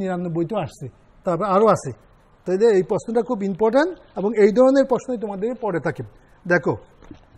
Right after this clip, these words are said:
দেখতেছেন একটি ফার্মের খরচ,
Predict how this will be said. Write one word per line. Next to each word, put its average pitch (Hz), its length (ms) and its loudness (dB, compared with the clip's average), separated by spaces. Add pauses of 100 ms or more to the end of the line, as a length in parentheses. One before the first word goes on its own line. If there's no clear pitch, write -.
(1120)
দেখতেছেন 214 380 -6 (160)
একটি - 340 -6 (1800)
ফার্মের 175 480 -2 (4000)
খরচ, 220 320 0